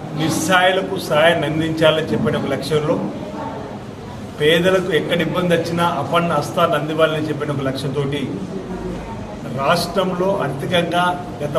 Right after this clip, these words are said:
ప్రభుత్వం ఎన్ని ఇబ్బందులు పెట్టిపోయిందో రాష్ట్రాన్ని అప్పుల రాష్ట్రంగా మార్చినటువంటి సందర్భంలో కూడా ఆనాడు తెలంగాణ వచ్చినప్పుడు ఆ ప్రభుత్వం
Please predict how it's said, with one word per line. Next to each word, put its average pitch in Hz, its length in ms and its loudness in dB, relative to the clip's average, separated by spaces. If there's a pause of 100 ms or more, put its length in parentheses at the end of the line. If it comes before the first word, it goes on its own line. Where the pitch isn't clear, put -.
ప్రభుత్వం 170 380 -2 (100)
ఎన్ని 165 180 -2 (100)
ఇబ్బందులు 170 440 -2
పెట్టిపోయిందో 156 560 0 (1600)
రాష్ట్రాన్ని 185 640 2 (320)
అప్పుల 165 340 2 (560)
రాష్ట్రంగా 185 500 2 (120)
మార్చినటువంటి 156 640 2
సందర్భంలో 156 480 0 (100)
కూడా - 160 -2 (1160)
ఆనాడు 175 380 2
తెలంగాణ 180 400 0
వచ్చినప్పుడు 170 420 -2
ఆ 165 100 0
ప్రభుత్వం 160 400 0